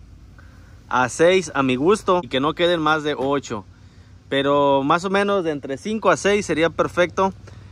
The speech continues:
Pero ustedes tienen que dividir las alturas para que unos escalones les queden bien.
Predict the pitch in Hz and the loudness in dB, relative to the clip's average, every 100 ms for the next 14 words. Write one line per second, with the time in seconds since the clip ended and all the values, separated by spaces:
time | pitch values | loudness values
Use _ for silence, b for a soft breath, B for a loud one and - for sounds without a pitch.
0 | B - 127 127 123 135 156 151 170 160 | B -4 -2 0 0 2 2 2 0 0
1 | 143 123 123 151 147 120 113 104 156 175 | 0 0 0 0 0 -2 -2 -2 0 2
2 | 160 - 117 110 123 147 151 123 117 127 | 0 -2 -2 -2 -4 -4 -4 -6 -4 -2
3 | 147 139 - - - B B B B 113 | -2 -4 -12 -20 -20 B B B B -6
4 | - 147 147 127 123 131 113 | 0 2 2 0 0 0 0